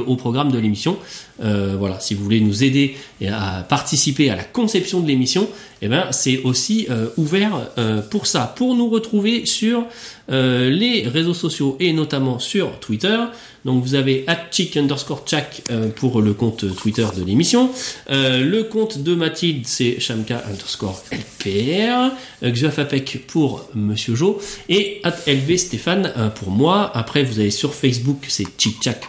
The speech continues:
Podcast. Euh, voilà, il y a pas, on poste plus grand chose sur Facebook parce que, ben, Facebook est, Facebook se meurt. Euh,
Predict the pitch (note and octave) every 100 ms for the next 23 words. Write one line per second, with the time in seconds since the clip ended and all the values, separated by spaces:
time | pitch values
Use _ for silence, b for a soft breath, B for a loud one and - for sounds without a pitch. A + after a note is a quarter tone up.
0 | - G2+ - D3+ D#3 - - B B B
1 | B A2 G2+ G2 F#2+ F#2 F#2 F2+ G2 G2+
2 | C#3+ D#3 A#2 F2 - C3+ C3+ C3 G#2 G#2+
3 | A#2+ - A2 - F3+ D3 C#3+ D#3 D3 -
4 | A2+ B2+ A2 B2+ D3+ - B B B -
5 | G#2+ - A#2 G#2 G2 F#2 F#2 F#2 G2 G2
6 | G#2+ A2 G2 - A#2+ - - B2 A#2+ C3
7 | - C3+ A#2+ A#2 C#3 - - - F#2 F#2